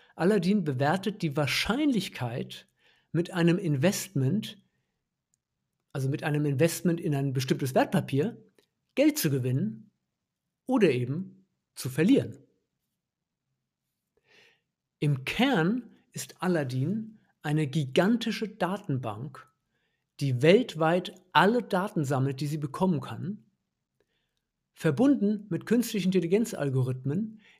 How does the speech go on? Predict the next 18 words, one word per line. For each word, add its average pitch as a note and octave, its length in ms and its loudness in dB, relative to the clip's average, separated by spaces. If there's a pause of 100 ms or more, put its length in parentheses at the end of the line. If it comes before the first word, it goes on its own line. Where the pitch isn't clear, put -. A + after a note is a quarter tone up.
(120)
die G3 160 2
in F#3+ 140 2
diesen A3+ 380 0
Daten E3 720 -4
Muster C#3+ 560 0
suchen B2 580 -8 (160)
und F3+ 160 -2
Wahrscheinlichkeiten D#3 840 -2
berechnen. C3 440 -14 (4000)
Aladdin G3 760 0
führt - 420 -4
pro A#3 320 0
Tag F#3 720 -6 (400)
knapp F#3+ 460 -4 (160)
dreißig F#3 840 -2
Millionen D#3+ 680 2
Kalkulationen C#3 920 -2
durch. - 380 -14